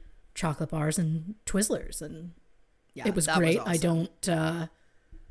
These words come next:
Speaker 1: uh, there is nothing about the wedding I would change. I was, it was a great time, and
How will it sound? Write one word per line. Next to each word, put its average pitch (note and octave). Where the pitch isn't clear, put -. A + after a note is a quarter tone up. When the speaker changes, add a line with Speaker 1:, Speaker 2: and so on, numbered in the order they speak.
Speaker 1:
uh, G#3+
there A#3+
is A#3
nothing A3
about F3
the F#3
wedding E3+
I D#3+
would E3+
change. F3+
I D#3+
was, E3+
it F#3
was F3+
a F3
great E3+
time, E3+
and F#3+